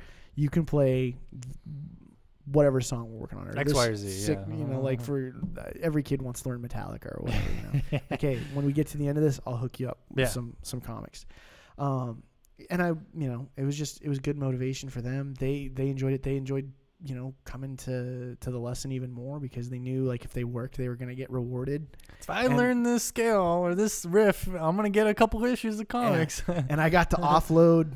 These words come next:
Speaker 1: you know,
Speaker 2: Yeah.
Speaker 1: like, stuff that
Speaker 2: It's
Speaker 1: was
Speaker 2: a
Speaker 1: taken
Speaker 2: win-win.
Speaker 1: over. So,
Speaker 2: Win-win.
Speaker 1: um, you know, and th-, there's some stuff that I, I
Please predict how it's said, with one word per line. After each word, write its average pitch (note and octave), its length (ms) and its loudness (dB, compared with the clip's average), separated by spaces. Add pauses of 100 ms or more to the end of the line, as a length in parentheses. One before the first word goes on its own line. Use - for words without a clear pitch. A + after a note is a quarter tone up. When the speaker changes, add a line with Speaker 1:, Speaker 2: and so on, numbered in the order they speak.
(160)
Speaker 1:
you C#3+ 140 2
know, A#2+ 80 6
Speaker 2:
Yeah. C3 280 6 (160)
Speaker 1:
like, C3+ 320 2
stuff - 320 2
that C3+ 120 2
Speaker 2:
It's F3+ 80 2
Speaker 1:
was - 0 -
Speaker 2:
a A#3 40 6
Speaker 1:
taken A#3+ 200 6
Speaker 2:
win-win. F3 160 6
Speaker 1:
over. A#2+ 240 -4
So, C#3 240 -2
Speaker 2:
Win-win. A#2 320 -2 (340)
Speaker 1:
um, B2+ 520 0
you G#3+ 100 2
know, D#3+ 120 4
and C4+ 200 2
th-, F4+ 180 0
there's E4 180 6
some C4+ 200 6
stuff A#3 380 2
that C#3 240 6
I, C3 480 2
I - 20 4